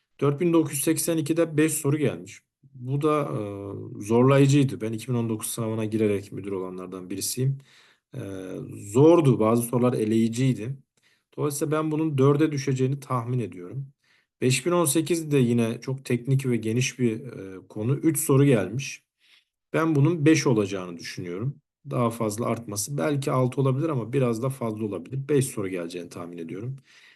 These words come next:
İhale kanunundan dört soru gelmiş. Yine dört sorunun geleceğini tahmin ediyorum. Ee, üç bin altı yüz yirmi sekiz rüşvet ve yolsuzluğa mücadele kanunundan iki soru gelmiş.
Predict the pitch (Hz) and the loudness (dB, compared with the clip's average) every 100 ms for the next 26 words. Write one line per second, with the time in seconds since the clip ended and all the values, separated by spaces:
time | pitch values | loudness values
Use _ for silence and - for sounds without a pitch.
0 | _ - 120 147 170 160 160 160 160 160 | _ 0 4 6 4 2 2 2 2 0
1 | 160 135 151 139 - 151 147 113 120 131 | 0 2 2 2 0 0 0 0 -4 -8
2 | - - _ 131 147 147 123 139 135 - | -12 -16 _ -8 -6 -2 2 2 2 -2
3 | 113 107 98 95 87 90 87 98 104 120 | -2 -4 -4 -4 -6 -10 -10 -8 -6 -2
4 | 127 127 131 131 135 - _ _ _ _ | 0 2 2 2 0 -4 _ _ _ _
5 | _ - 110 101 98 123 - 156 151 143 | _ -10 -8 -6 -4 -4 0 2 4 4
6 | 151 143 147 147 143 139 156 147 147 135 | 2 2 2 2 -2 -2 -2 -4 -4 -6
7 | 131 147 139 139 135 131 - 139 131 127 | -4 -2 -2 0 0 0 -2 -2 0 0
8 | 127 131 135 127 123 - 139 135 143 135 | 0 -2 -4 -4 -6 -10 -10 -2 0 2
9 | 135 135 135 - | 4 2 0 -4